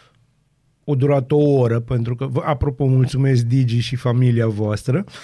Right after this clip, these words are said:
Uh, și am ajuns acasă și m-am așezat și eu liniștit și am băut o cafea pe care, na, tu n-ai mai avut nici timp să bem o cafea. Și au venit niște elevi, care elevi au început să se arunce,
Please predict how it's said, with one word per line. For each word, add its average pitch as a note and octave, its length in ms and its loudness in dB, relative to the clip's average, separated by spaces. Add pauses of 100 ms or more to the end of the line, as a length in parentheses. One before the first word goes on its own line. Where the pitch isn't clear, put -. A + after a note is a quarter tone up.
(880)
Uh, B2+ 380 2
și D3+ 840 0 (1120)
am C3+ 100 0
ajuns D#3 300 0
acasă F3+ 680 -4
și C3+ 640 -10
m-am D3 280 -4
așezat D3+ 440 -2
și - 100 -8
eu C#3+ 60 0
liniștit B2+ 420 -2
și - 80 -6
am C3 140 2
băut C#3 220 -2
o C#3 80 -2
cafea B2+ 380 -2
pe B2+ 180 -6
care, B2+ 240 -2
na, B2+ 120 0
tu A#2 160 -8
n-ai B2+ 120 0
mai B2+ 140 2
avut B2+ 200 0
nici C3 260 2
timp B2+ 240 -2
să B2+ 120 -8
bem A#2 280 -2
o G#2 80 -6
cafea. C3+ 540 -6 (760)
Și - 120 -10
au G#3 60 -4
venit A3+ 220 -4
niște A3+ 280 -4
elevi, F#3 460 0 (680)
care G#3 320 0
elevi F#3 340 0
au G#3 80 0
început F3+ 380 -4
să F3 80 -6
se - 180 -6
arunce, C#3 680 -2